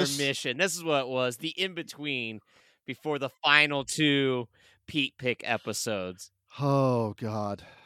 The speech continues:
Speaker 2: Pete, Pete, Pete, Pete. <sighs> At least it's a whole year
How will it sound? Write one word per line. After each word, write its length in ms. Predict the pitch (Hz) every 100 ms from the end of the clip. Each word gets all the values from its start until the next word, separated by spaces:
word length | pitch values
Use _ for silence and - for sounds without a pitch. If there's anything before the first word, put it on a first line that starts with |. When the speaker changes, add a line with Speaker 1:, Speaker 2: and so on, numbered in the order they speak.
| _ _ _ -
Speaker 2:
Pete, 440 | 127 123 120 - - - _ _
Pete, 180 | - 120 -
Pete, 220 | 113 120 -
Pete. 340 | 104 95 - -
<sighs> 1300 | _ _ _ _ _ _ _ _ _ _ _ _
At 880 | - - - - - - _ _ -
least 180 | 151 185
it's 160 | 202 180
a 60 | 135
whole 280 | 156 156
year 500 | 156 139 139 120 101